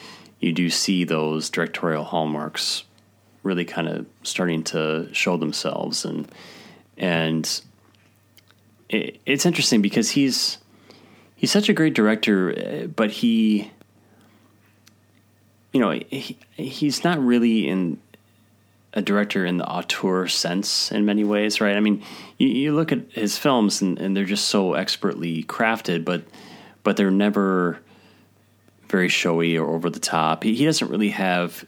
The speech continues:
a directorial trademark in terms of his style. I mean, I, if you really kind of got granular about it, I, I suppose you could pull out,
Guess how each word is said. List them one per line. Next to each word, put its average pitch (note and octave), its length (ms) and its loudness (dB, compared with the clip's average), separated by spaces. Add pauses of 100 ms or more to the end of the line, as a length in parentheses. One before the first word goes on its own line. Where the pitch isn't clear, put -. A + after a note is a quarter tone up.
(120)
a F#2+ 80 -2
directorial E2+ 760 -2
trademark D#2+ 880 -6 (560)
in E2 200 -2
terms E2 420 -2
of D2+ 120 -8
his D#2+ 200 -4
style. F2 680 -2 (460)
I - 60 0
mean, G2+ 200 4
I, E2 160 0
if - 340 -2
you A2 80 6
really A2+ 340 4
kind F#2+ 260 0
of E2 100 2
got E2 200 0
granular E2+ 540 0
about D#2+ 320 -2
it, D#2 160 -6
I, - 220 -8
I - 20 -8
suppose - 440 -4
you - 60 -8
could - 160 -4
pull E2 240 0
out, D2 320 -2